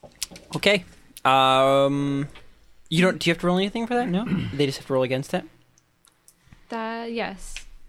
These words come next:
Speaker 1: Okay. So what's my, uh, save?
Speaker 2: My, s-,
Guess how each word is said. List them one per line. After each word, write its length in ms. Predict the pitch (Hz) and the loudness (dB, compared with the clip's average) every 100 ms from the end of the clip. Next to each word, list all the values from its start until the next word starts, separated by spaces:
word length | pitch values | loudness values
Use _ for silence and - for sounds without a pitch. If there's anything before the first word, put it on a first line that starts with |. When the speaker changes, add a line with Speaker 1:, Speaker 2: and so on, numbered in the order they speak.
| - | -2
Speaker 1:
Okay. 220 | 147 139 117 | -2 0 -2
So 160 | 156 | 0
what's 300 | 143 165 - | 2 0 2
my, 340 | 151 147 139 131 | 2 4 4 4
uh, 340 | 127 123 123 | 4 4 2
save? 500 | - 135 113 113 - - | 0 0 0 -2 -6 -8
Speaker 2:
My, 320 | 240 247 262 285 | -6 -4 -4 -6
s-, 320 | - - | -10 -18